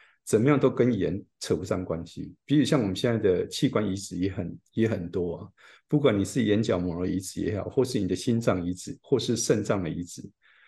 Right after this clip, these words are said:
这些，这些器官的东西啊，唯一可以让它保存的，的议题啊，就叫生理食盐水。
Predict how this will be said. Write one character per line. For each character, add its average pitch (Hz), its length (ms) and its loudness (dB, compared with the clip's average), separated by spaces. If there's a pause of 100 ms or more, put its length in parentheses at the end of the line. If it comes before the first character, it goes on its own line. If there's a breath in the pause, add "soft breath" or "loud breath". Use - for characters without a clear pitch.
(160 soft breath)
这 - 140 -4
些， 175 360 2
这 190 120 4
些 165 160 4
器 - 260 0
官 120 180 4
的 101 60 0
东 107 160 0
西 104 240 -6
啊， 92 100 -2 (120)
唯 117 140 4
一 139 80 4
可 139 180 0
以 98 60 2
让 110 200 2
它 107 260 -4 (460)
保 90 180 2
存 90 280 -6
的， - 260 -2 (220)
的 117 60 0
议 123 180 0
题 82 260 -6
啊， - 100 -8
就 - 140 -4
叫 104 200 0
生 104 300 -4
理 90 80 0
食 - 220 -8
盐 85 180 -4
水。 - 240 -10